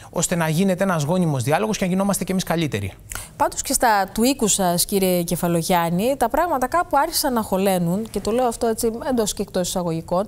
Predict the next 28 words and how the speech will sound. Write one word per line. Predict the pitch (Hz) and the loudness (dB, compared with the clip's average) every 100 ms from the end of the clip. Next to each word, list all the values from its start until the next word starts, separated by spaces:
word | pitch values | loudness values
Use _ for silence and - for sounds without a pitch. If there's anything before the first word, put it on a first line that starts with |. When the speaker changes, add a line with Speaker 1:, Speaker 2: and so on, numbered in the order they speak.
| - - - - 233 226 233 | -4 -10 -8 0 4 6 4
Speaker 2:
ε, | 233 | 4
σε | - | 2
όλη | 370 392 | 4 2
αυτή | - | 2
τη | 349 311 | 0 0
συζήτηση | 240 294 294 - | 0 0 0 0
που | |
έγινε | 285 277 233 | 0 2 0
γύρω | 247 262 | 2 0
από | 214 | 0
τον | 196 | -2
πρώην | 190 196 | 0 0
Πρωθυπουργό, | 196 175 180 165 175 247 285 | -2 -4 -2 0 2 2 2
πρώην | 226 208 190 180 175 170 - | 0 0 0 -2 -4 -6 0
Πρόεδρο | 196 175 175 | 2 2 0
της | 165 - | 0 0
Νέας | 165 | 0
Δημοκρατίας, | 165 156 147 143 180 330 - - - - - | 0 -2 -4 -4 0 0 -2 -8 -16 -16 -8
ε, | 339 | -6
και | 330 | -4
τελικά | 294 302 415 | -4 -2 0
πρώην | 403 359 214 160 | 4 4 4 0
της | 160 160 | 0 0
Νέας | 160 156 | 2 2
Δημοκρατίας, | 160 156 156 247 359 | 0 0 0 0 0
τον | 302 | 0
κύριο | 330 349 330 | 0 2 2
Σαμαρά. | 311 311 294 294 254 196 | 2 0 2 2 2 0